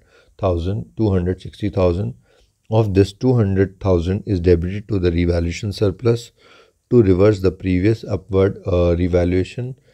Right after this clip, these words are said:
and recorded as other comprehensive income, and the remaining dollar sixty thousand is charged to the statement of profit or loss.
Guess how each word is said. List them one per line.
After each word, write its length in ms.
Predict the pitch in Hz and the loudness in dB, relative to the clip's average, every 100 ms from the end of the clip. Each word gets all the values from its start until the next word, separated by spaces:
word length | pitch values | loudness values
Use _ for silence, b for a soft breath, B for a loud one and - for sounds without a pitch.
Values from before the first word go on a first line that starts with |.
| b b b | b b b
and 200 | 104 95 | -2 0
recorded 480 | 92 87 92 92 101 | 0 2 2 4 4
as 180 | 90 90 | 4 2
other 220 | 95 92 | -2 -4
comprehensive 680 | 92 92 87 95 95 - 98 | -2 -4 -2 -4 -4 -4 -4
income, 420 | 95 90 113 127 _ b b b b _ - | -4 -4 -6 -8 _ b b b b _ -4
and 360 | 104 98 95 - 104 | 0 0 -2 -6 -2
the 100 | 95 | 0
remaining 500 | 98 110 131 147 135 107 | 2 2 0 -4 -4 0
dollar 280 | 98 95 | 2 2
sixty 340 | 95 104 - 123 | 0 -6 -6 -4
thousand 540 | 110 92 85 95 101 _ | 0 -2 0 -4 -6 _
is 260 | 110 95 - | 0 0 -2
charged 400 | - 104 95 92 | -2 0 0 -2
to 60 | 98 | -2
the 140 | 92 | -2
statement 420 | - 104 98 107 | 0 -2 -2 -4
of 160 | 98 - | -4 -4
profit 400 | 95 92 - 98 | -2 -2 0 0
or 100 | 101 | 0
loss. 440 | 98 104 117 - | 2 -2 -4 -10